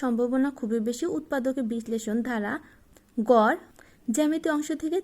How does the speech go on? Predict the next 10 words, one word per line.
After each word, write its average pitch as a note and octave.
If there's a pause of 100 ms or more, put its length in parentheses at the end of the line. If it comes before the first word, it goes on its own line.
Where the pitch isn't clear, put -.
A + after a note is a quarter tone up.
ত্রিভুজ, D#4+ (140)
বৃত্ত, C#4 (220)
কোণ, B3 (560)
পরিমিতি E4+ (100)
ও - (140)
ত্রিকোণমিতি। G#3 (560)
এবং B3+ (360)
উপানুষ্ঠানিক F4 (100)
শিক্ষা D#4
ব্যুরো C#4